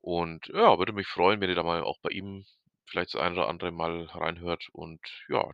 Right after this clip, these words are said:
dann würde ich sagen, haben wir's für diese Woche. Ich bedanke mich fürs Zuhören, wünsche noch eine schöne Restwoche und wir hören uns dann beim nächsten Mal. Und um's, ähm, ja, mit meinen eigenen Worten zu sagen,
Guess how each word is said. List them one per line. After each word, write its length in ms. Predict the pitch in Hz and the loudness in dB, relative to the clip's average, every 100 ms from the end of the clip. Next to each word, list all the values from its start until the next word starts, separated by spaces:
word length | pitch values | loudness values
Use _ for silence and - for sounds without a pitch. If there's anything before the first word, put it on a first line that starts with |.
| - | -10
dann 340 | 69 98 104 | -10 -10 -6
würde 140 | 101 104 | -2 0
ich 80 | |
sagen, 340 | - 101 110 98 | 6 6 8 6
haben 100 | 160 | 6
wir's 120 | 202 | 6
für 100 | 202 | 2
diese 240 | 196 196 | 2 2
Woche. 320 | 175 180 202 196 - - - - - - - | 4 4 4 2 -6 -12 -10 -10 -12 -12 -4
Ich 160 | 175 | 2
bedanke 260 | 165 156 175 | 6 6 4
mich 80 | - | -2
fürs 200 | 151 - | -4 0
Zuhören, 320 | 165 175 123 | 2 2 2
wünsche 220 | 170 - | -2 2
noch 120 | 156 | 2
eine 180 | 139 139 | 4 2
schöne 300 | - 123 113 | 2 4 4
Restwoche 440 | 139 - 139 135 | 2 0 -2 0
und 200 | - 104 | -2 -2
wir 80 | 90 | -2
hören 220 | 85 82 | 0 0
uns 260 | 62 - - | -2 -10 -2
dann 320 | 78 80 90 - | 0 0 -4 -4
beim 160 | 82 80 | -4 -2
nächsten 340 | 76 - 139 | -8 -10 0
Mal. 260 | 143 73 - _ _ - - _ _ _ _ _ _ _ _ _ _ _ _ - | 2 2 0 _ _ -20 -20 _ _ _ _ _ _ _ _ _ _ _ _ -2
Und 420 | 98 92 85 - - | 2 2 -2 -10 -4
um's, 720 | 90 85 78 - - - - | -2 -2 -4 -4 -4 -6 -6
ähm, 460 | 55 52 50 50 _ _ | -8 -8 -10 -20 _ _
ja, 400 | 185 190 85 73 - _ _ | -2 0 0 -2 -16 _ _
mit 520 | - 87 - - - - | -10 -10 -6 -6 -8 -12
meinen 500 | 82 85 85 90 - | -6 0 2 0 -2
eigenen 280 | 92 104 87 | -2 -2 -2
Worten 240 | 87 92 | -4 -4
zu 120 | - | -12
sagen, 680 | 82 85 82 80 80 80 | -4 0 2 0 -6 -16